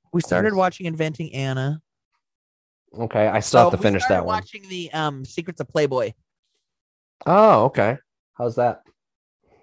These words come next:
Speaker 1: Shady as fuck.
Speaker 2: Okay.
Speaker 1: That's just sad. It's just sad.
Speaker 2: That's
Speaker 1: I
Speaker 2: sad.
Speaker 1: love even, like, so the first episode was kinda about Hef and his legacy and how he built it all and stuff like that. And fucking episode two, Girls Next Door. They run on Holly and Bridget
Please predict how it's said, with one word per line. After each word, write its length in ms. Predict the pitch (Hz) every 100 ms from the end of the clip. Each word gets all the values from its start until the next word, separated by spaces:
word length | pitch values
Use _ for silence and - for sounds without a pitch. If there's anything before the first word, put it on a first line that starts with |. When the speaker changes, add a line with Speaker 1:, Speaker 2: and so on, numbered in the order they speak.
| _ _
Speaker 1:
Shady 460 | - 226 311 339
as 260 | 254 269 - -
fuck. 240 | 196 139 _ _ _ _ _ _ _ _
Speaker 2:
Okay. 420 | 110 110 104 101 127 _ -
Speaker 1:
That's 160 | 196
just 200 | - 165
sad. 320 | - 139 127 120
It's 180 | 156 -
just 160 | 156
sad. 300 | - 95 98 - _ _ _ _ _ _ _ _ _ _ _
Speaker 2:
That's 140 | - -
Speaker 1:
I 60 | 214
Speaker 2:
sad. 40 | 247
Speaker 1:
love 120 | 269
even, 200 | 254 226
like, 180 | 208 190 -
so 60 |
the 40 | 190
first 220 | 220 220
episode 320 | 196 185 175 175
was 100 | -
kinda 200 | 160 156
about 220 | 147 139
Hef 200 | 143 135
and 60 | 131
his 120 | 135
legacy 320 | 127 127 131
and 80 | 131
how 100 | 120
he 80 | 120
built 300 | 123 120 123
it 40 |
all 80 | 120
and 40 |
stuff 100 | 120
like 80 | 120
that. 80 | 104
And 100 | 123
fucking 320 | 156 139 123 - _ _ _ _ _ _ _ -
episode 400 | 143 160 160 156
two, 260 | 147 117 -
Girls 280 | 131 120 127
Next 220 | 131 127 -
Door. 320 | 117 101 107 -
They 80 |
run 160 | 123 123
on 80 | 110
Holly 380 | 123 123 127 117
and 140 | 120
Bridget 360 | 117 107 110